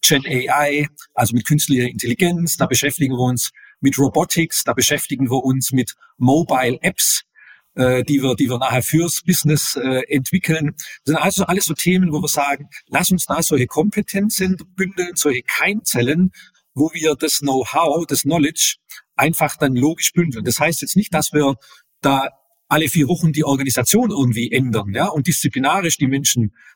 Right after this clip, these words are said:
irgendwie sich verändern müssen, aber sie arbeiten da an diesen Themen mit. Und die Kompetenzcenter setzen sie immer zusammen aus I-T-Lern und aus Fachbereichsmenschen, sodass da beide, ähm, bei-, beide Sichten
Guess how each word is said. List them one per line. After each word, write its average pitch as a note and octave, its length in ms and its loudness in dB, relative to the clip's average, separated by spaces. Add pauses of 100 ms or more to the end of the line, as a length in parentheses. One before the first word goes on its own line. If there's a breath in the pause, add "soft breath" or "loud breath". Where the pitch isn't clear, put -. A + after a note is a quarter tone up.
(120)
irgendwie B2+ 240 2
sich - 160 -6
verändern C#3 320 -2
müssen, D3+ 240 0
aber D3+ 380 0
sie C#3 160 0
arbeiten C3+ 440 0
da C3 120 0
an C3 180 -4
diesen B2+ 340 0
Themen C3 480 0 (320 loud breath)
mit. C3+ 280 4
Und A2 340 -2
die A#2+ 80 -2
Kompetenzcenter F3+ 720 0
setzen D#3 280 -4
sie C#3+ 120 0
immer D3+ 140 0
zusammen C3+ 320 -2
aus A#2+ 200 -4
I-T-Lern G#3+ 600 0
und E3 200 -2
aus C#3+ 180 0
Fachbereichsmenschen, A#2 1400 -2
sodass A#2+ 300 -2
da B2 120 0
beide, C#3+ 440 2 (600 loud breath)
ähm, B2 480 0
bei-, C3+ 220 0
beide C3 240 0
Sichten C3+ 580 0